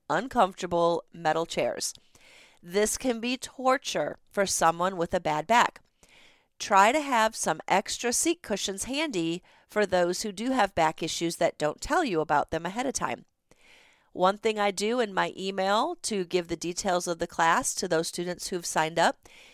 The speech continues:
is I always recommend ahead of time that they bring a chair or seat cushion because we do have metal chairs.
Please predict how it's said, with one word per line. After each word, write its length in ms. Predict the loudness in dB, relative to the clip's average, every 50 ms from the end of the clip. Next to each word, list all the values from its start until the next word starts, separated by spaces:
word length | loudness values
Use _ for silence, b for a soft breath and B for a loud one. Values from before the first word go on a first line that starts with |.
| B B
is 160 | B -2 2 2
I 160 | 2 2 2 2 4
always 580 | 6 6 8 6 6 2 2 0 0 -2 -4 -4 -2
recommend 840 | 0 0 0 0 0 -4 -4 -2 0 0 2 2 0 -2 -4 -6 -6 -8 B B B B B B B
ahead 300 | -2 0 2 2 2 2
of 100 | 2 0
time 500 | 0 2 4 4 4 4 2 0 -2 -6 -12
that 360 | -6 0 4 4 6 6 4 2
they 160 | 0 -2 -2 -2
bring 420 | -2 -2 -2 0 0 -2 -2 -4 -6
a 80 | -6
chair 500 | -6 -6 -4 -2 0 2 2 4 2 2
or 140 | 2 0 -2
seat 320 | -2 -2 -2 -2 -2 -2 -4
cushion 500 | -6 -4 -4 -2 -2 -2 -2 -2 -4 -10 b b b b b b
because 400 | -8 -6 -2 0 0 0 0 -2
we 140 | -4 -6
do 280 | -4 -4 -4 -2 -2 -2
have 460 | 0 0 2 2 4 2 2 0 -4 -10 -8
metal 320 | -2 0 0 0 0 -2
chairs. 580 | -4 -6 -4 -4 -2 -2 -2 -4 -4 -6 -8